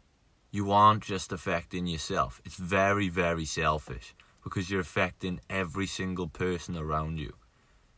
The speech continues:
It's, it's quite commonly known that you can be the most positive person on the planet, but if the closest person to you is being negative, that that will affect you. That will affect your drive, it'll affect your performance,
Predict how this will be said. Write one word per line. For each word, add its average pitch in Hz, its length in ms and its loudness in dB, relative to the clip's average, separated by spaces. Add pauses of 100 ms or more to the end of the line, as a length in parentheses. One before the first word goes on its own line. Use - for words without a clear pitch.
(160)
It's, - 260 -4
it's 113 220 -4
quite 131 280 6
commonly 110 520 4
known 101 340 4
that 90 200 0 (100)
you 104 160 -2
can 101 160 -2
be 101 100 2
the 98 140 0
most 98 480 0
positive 92 560 0
person 92 400 -2
on 87 120 -2
the 82 60 -6
planet, 92 480 0 (720)
but 110 160 6
if 110 120 4
the 107 120 0
closest 107 560 0
person 101 400 -2
to 104 240 0
you 104 180 0
is 87 140 -4
being 95 320 0
negative, 92 640 -2 (380)
that 85 180 -4
that 104 240 10
will 107 240 2
affect 90 460 -4
you. 76 180 -6 (160)
That 90 160 4
will 92 100 0
affect 92 400 -4
your 85 100 -6
drive, 101 460 0 (240)
it'll 92 200 -4
affect 90 380 -4
your 87 60 -6
performance, 95 760 -6